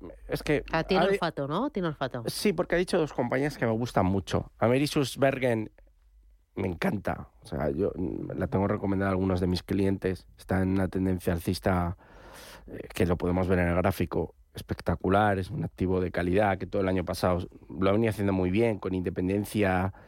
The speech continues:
Speaker 1: de, de lo que hiciese el mercado. Es, es un sector que a mí me gusta mucho, que es medical distribution, la industria es healthcare. Fíjense, tiene un per veinte, pero el forward per en trece, un peg de dos treinta y seis, que no es nada del otro mundo, está,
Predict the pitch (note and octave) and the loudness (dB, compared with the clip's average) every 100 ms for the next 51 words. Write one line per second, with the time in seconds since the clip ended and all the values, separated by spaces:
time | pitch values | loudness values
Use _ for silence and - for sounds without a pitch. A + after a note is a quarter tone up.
0 | - - - - F#2 G2+ F2+ F2+ F2 F2 | -20 -20 -20 -8 2 4 4 4 2 2
1 | F2 F2 F2 - E2 F#2 F2+ F#2 - G2+ | 0 0 -2 -6 -2 0 0 -2 -2 0
2 | G#2 F2+ - G#2+ G#2+ G2 F#2+ - A2 - | 2 2 0 2 2 2 0 -2 -4 -4
3 | - B2+ - D3 - A#2+ - B2+ G#2+ A#2 | -2 -2 2 2 2 0 0 0 2 0
4 | A#2 A2 - F#2+ B2 - F#2+ G#2 G#2+ G#2+ | 0 0 0 0 0 0 0 2 2 2
5 | G2+ F#2+ G2 - G2+ A#2 - F#2 F#2+ F#2 | 0 -2 -2 -2 0 0 0 0 0 0
6 | A2 - G2+ - F#2 F#2+ A2+ F#2 - - | -2 0 -2 0 -2 2 0 0 -4 -18
7 | - - - - - C#3 C#3 D3 B2+ B2+ | -16 -14 -14 -8 -2 2 2 2 2 2
8 | C3 A2 A2+ G#2 C#3+ D3 D3+ D3+ A#2 G#2 | 2 0 0 2 0 2 0 0 0 -2
9 | - A#2 A2+ A#2+ - A2+ G#2+ G2+ C#3 B2+ | 0 0 2 0 2 0 0 0 0 0
10 | A#2 A#2 C3 - G#2+ G#2+ - A2 F#2 G#2 | 0 0 0 2 2 2 0 -2 -2 0
11 | A#2+ G#2 A2 F#2+ G#2 G#2 G2+ G2 F#2+ G2 | 0 0 2 4 4 4 4 4 2 0
12 | F2+ F#2 C3 E3 B2+ - A2 | -2 0 2 2 0 0 0